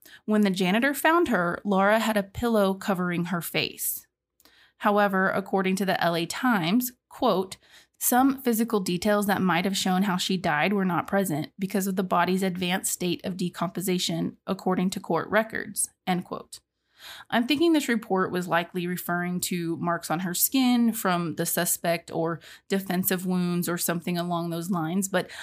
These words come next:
I couldn't find anything that confirmed specifically what types of physical details the medical examiner was actually talking about. So, as we all know in the true crime community, it's not uncommon for investigators, as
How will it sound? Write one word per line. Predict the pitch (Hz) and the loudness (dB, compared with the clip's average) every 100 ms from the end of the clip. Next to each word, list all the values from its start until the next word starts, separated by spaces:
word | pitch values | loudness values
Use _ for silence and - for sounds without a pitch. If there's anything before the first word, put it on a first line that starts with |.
| - | -6
I | - | -4
couldn't | 220 285 294 | -2 0 2
find | 294 240 | 2 0
anything | 208 175 185 190 180 | 2 0 2 0 2
that | 180 165 - | 2 0 0
confirmed | 208 180 - 165 170 | -2 -2 0 0 2
specifically | - - - 170 190 190 233 | -2 -2 -2 0 -2 0 0
what | 220 190 180 - | 2 2 0 -2
types | - 170 170 | -2 -2 -2
of | 180 | -6
physical | - 170 175 165 | -4 -4 -4 -4
details | 165 165 160 196 196 196 - | -6 -6 -4 -2 -2 -4 -2
the | 196 | 0
medical | 185 175 175 175 | 2 2 0 0
examiner | 165 160 160 165 156 151 | 0 -2 -2 0 -2 -2
was | 156 151 - | -4 -4 -4
actually | - 185 - 131 | -6 -6 -8 -8
talking | - - 156 | -6 -6 -6
about. | 135 95 - - _ _ _ _ _ _ _ _ | -2 0 -2 -4 _ _ _ _ _ _ _ _
So, | - - 277 170 294 269 - - | 0 4 4 4 2 0 -6 -2
as | 254 247 | 0 2
we | 254 | 2
all | - 269 339 | 4 4 6
know | 302 202 185 | 6 4 2
in | - 196 | 2 2
the | |
true | 185 - 190 | 2 0 -2
crime | 185 185 170 175 - | -2 0 0 0 -2
community, | - 190 180 180 175 165 - | 0 2 2 0 0 -2 -2
it's | 226 226 | -2 2
not | 220 220 262 302 | 4 4 4 4
uncommon | 254 247 - 196 185 180 175 - | 4 2 2 2 2 2 -2 -4
for | - 185 175 | 0 0 2
investigators, | 180 185 170 175 180 165 170 180 220 220 | 2 2 2 0 -2 -2 0 2 2 2
as | 190 | 0